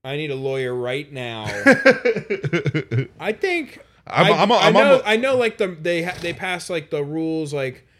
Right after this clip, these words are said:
Speaker 1: you know, the serial killers couldn't, like, make money off of their story while they were in there. But I didn't know that, like, someone that's serving a three-year, five-year, ten-year sentence can't make money,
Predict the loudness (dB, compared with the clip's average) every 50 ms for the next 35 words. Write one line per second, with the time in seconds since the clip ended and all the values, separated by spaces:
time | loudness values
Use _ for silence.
0 | _ _ _ _ _ -12 -8 -6 -4 -4 -4 -4 -4 -6 -8 -6 -6 -4 -2 0
1 | 0 -2 -2 -4 -4 -2 -2 -2 -2 -4 -6 -8 -6 -4 -4 -4 -6 -8 -10 -10
2 | -10 -8 -6 -6 -6 -8 -8 -10 -8 -6 -6 -6 -6 -6 -8 -8 -8 -10 -10 -8
3 | -8 -8 -8 -10 -12 -12 -8 -6 -4 -4 -4 -6 -6 -10 -12 -16 -20 -20 _ _
4 | _ _ -12 -8 -8 -6 -6 -6 -8 -8 -8 -8 -10 -12 -14 -14 -16 -16 -18 -20
5 | -18 -14 -10 -8 -6 -4 -2 -2 -2 -2 -2 -2 0 0 0 0 -2 -4 -4 -6
6 | -6 -4 -6 -6 -8 _ _ _ _ _ _ -8 -4 -4 -2 0 0 -2 -2 -4
7 | -4 -4 -2 -2 -2 0 -2 -2 -4 -6 -8 -8 -6 -4 -2 0 0 0 -2 -2
8 | -4 -6 -6 -6 -4 -4 -4 -4 -4 -6 -6 -6 -6 -8 -6 -6 -6 -8 -8 -6
9 | -6 -8 -8 -8 -10 -12 -14 -12 -10 -10 -10 -10 -10 -12 -12 -12 -12 -10 -8 -6
10 | -6 -6 -6 -6 -8 -8 -10 -14 _